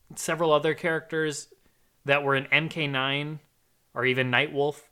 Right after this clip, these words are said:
that weren't in M K X as playable, they were at least in the story mode, right? Like, you knew where that character at least has been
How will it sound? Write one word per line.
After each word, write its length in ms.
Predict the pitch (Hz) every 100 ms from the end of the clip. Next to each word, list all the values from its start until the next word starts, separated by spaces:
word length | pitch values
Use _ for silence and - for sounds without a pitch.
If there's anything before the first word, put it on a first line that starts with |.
| _
that 280 | 156 143 127
weren't 320 | 135 151 -
in 180 | - 156
M 140 | 156
K 180 | 160 165
X 420 | 165 165 - - -
as 200 | 135 120
playable, 640 | 120 - 147 175 196 202 - _ _ _ _ _ _ _ -
they 180 | 131 175
were 160 | 202
at 100 | 208
least 220 | 202 220 220
in 80 |
the 80 | 160
story 400 | - - 131 113
mode, 260 | 107 107 107
right? 360 | 113 120 123
Like, 300 | 160 127 117 -
you 180 | 147 165
knew 340 | 165 185 190
where 360 | 180 139 151 156
that 220 | 147 -
character 720 | - 147 135 131 131 127 127
at 220 | 139 143 139
least 240 | 139 -
has 180 | 127 110
been 580 | 107 131 123 110 104